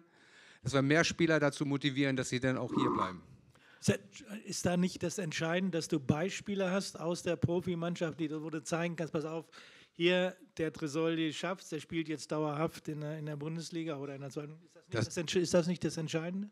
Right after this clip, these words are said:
Speaker 1: Ja, total. Das brauche ich gar nicht beantworten. Hat Dirk sehr schön dargestellt. Also wenn wir das Jahr, was wir gerade zu Ende spielen, wenn wir das drei, vier Mal wiederholen, sage ich, sind wir genau auf dem richtigen Weg.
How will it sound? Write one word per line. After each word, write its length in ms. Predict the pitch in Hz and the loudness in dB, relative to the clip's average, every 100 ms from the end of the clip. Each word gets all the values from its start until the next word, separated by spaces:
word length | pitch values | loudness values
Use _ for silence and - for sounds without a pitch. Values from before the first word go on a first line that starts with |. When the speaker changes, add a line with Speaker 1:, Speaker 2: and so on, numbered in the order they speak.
| - | -10
Speaker 1:
Ja, 180 | - - | -10 -6
total. 380 | - 101 160 131 | -4 2 4 4
Das 180 | 104 117 | 2 -4
brauche 220 | 110 135 | 4 4
ich 40 | 127 | 4
gar 120 | 127 | 2
nicht 100 | 113 | 2
beantworten. 380 | 113 165 165 135 | 0 0 0 0
Hat 140 | 123 | 2
Dirk 240 | 143 160 | 4 4
sehr 220 | - 143 147 | 4 4 6
schön 260 | - 151 | 8 8
dargestellt. 640 | 131 147 170 - 180 185 - - - - 139 - - | 6 4 2 4 4 2 -4 -20 -16 -4 -4 -4 -4
Also 240 | - 147 | 6 8
wenn 140 | 143 156 | 10 10
wir 100 | 147 | 10
das 260 | 147 - | 8 6
Jahr, 480 | 151 170 202 190 147 127 - - | 8 8 10 8 4 0 -8 -18
was 360 | - - 135 151 | -18 0 4 8
wir 80 | 160 | 10
gerade 360 | 170 160 175 | 10 8 2
zu 120 | - 180 | 0 6
Ende 180 | 196 | 6
spielen, 440 | 143 - 110 95 - _ _ | 6 4 2 0 -8 _ _
wenn 140 | 127 120 | -2 0
wir 60 | |
das 180 | 131 - | -2 -4
drei, 220 | - 143 | -2 2
vier 120 | 156 | 4
Mal 140 | 143 131 | 4 6
wiederholen, 420 | 131 120 147 185 - - - | 6 8 6 4 -4 -16 -4
sage 200 | 139 139 | 0 2
ich, 80 | |
sind 140 | 143 135 | 4 4
wir 80 | 135 | 4
genau 240 | 131 139 | 4 6
auf 160 | 143 - | 4 4
dem 120 | 147 | 4
richtigen 380 | 147 135 143 143 | 4 6 6 8
Weg. 300 | 135 156 | 8 6